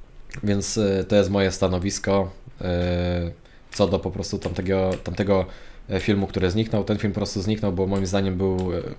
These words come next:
no, trochę niestos-, niestosowny dla polityki YouTube. E, I, i tyle, jest on sobie po prostu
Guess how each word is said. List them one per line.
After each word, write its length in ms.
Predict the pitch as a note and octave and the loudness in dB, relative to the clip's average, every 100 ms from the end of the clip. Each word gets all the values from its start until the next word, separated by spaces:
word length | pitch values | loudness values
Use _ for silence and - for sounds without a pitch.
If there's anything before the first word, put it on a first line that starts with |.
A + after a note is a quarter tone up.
| - | -6
no, 80 | |
trochę 240 | D3+ C3+ A#2+ | -4 2 2
niestos-, 420 | A#2 - A2 A#2 | 2 0 -4 -2
niestosowny 560 | A#2+ C3+ B2+ - G#2+ G#2 | 0 0 0 0 0 2
dla 120 | G2+ | 0
polityki 500 | G#2 G2+ G2 G2+ F#2+ | 0 -2 -2 -2 0
YouTube. 340 | G2+ G2+ G2 - - - - - - - | 0 0 -2 -8 -18 -18 -18 -18 -18 -10
E, 40 | - F#2+ F#2 F#2 F#2 F#2 F2+ F2+ - - - - - - A2+ | -2 2 2 4 4 2 2 0 -4 -12 -18 -20 -20 -8 -2
I, 460 | G2 G2 F#2+ F#2 - | 0 2 0 -2 -4
i 100 | G2+ | -6
tyle, 240 | - F2 | -2 2
jest 220 | F#2 F#2 F#2 | 2 2 0
on 140 | F2 | -6
sobie 300 | - F2+ E2+ | -6 -8 -6
po 120 | F2+ | -6
prostu 540 | F2 F2+ - F2 E2+ | -6 -6 -6 -6 -6